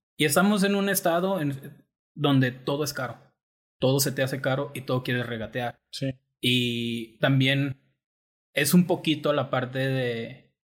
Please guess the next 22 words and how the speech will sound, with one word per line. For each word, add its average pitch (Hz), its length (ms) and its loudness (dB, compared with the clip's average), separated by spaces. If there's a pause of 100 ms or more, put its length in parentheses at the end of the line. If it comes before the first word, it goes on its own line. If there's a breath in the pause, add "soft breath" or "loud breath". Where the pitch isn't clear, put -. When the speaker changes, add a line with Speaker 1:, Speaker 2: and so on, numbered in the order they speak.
(440)
Speaker 1:
querer 123 340 0
culturizar 123 1000 -2
a 123 80 -6
los 117 180 -8
clientes, 117 680 -4 (500)
que - 100 0
son 120 180 2
clientes 123 340 -2
recios, 127 640 -6 (120)
empresas 127 480 0
grandes 123 380 -2
que 127 80 -6
ya 113 120 -4
tienen 123 280 -2
años, 123 460 -2 (260 loud breath)
que 117 140 0
las, 113 500 0
las 117 220 -2
dirige 117 680 -4
el 107 380 -6
papá - 680 -2
fundador, 110 680 -2